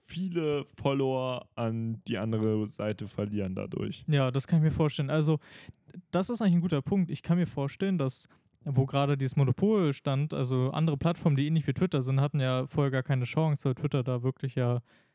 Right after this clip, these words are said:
Speaker 2: äh, die oberste Marktmacht war. Aber jetzt, äh, ist genau der Zeitpunkt, wo andere mit solchen ähnlichen Plattformen ankommen könnten, um da eben,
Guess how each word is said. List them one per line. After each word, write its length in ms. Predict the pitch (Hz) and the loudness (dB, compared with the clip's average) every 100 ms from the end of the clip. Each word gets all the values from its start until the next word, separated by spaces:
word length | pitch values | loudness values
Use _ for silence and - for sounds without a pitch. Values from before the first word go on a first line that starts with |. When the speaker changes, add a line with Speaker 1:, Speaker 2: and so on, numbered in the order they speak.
| _ _ - | _ _ -2
Speaker 2:
äh, 300 | 131 123 117 | 2 2 2
die 100 | 135 | 0
oberste 380 | 151 139 - | 2 2 2
Marktmacht 580 | 127 139 175 - 123 - | 2 2 0 -2 -2 0
war. 220 | 127 131 139 | 0 0 0
Aber 180 | 127 | 0
jetzt, 480 | 123 131 143 - - | 2 0 -2 -8 -4
äh, 380 | 147 147 139 143 | -2 0 2 0
ist 140 | 147 | 0
genau 240 | - 147 175 | 2 4 4
der 140 | 202 | 2
Zeitpunkt, 560 | - 196 190 160 160 147 | 0 -2 0 0 0 2
wo 140 | 139 | 0
andere 320 | 143 185 185 | 2 0 2
mit 140 | 143 139 | 2 2
solchen 300 | 160 175 170 | 0 0 -2
ähnlichen 360 | 190 190 180 160 | 0 2 2 0
Plattformen 340 | 185 - 151 | -2 -2 -2
ankommen 320 | 165 - 139 | -2 0 0
könnten, 320 | - 135 139 | 2 0 0
um 160 | 139 131 | -2 0
da 220 | 135 131 | 0 0
eben, 380 | 135 131 131 | 0 0 0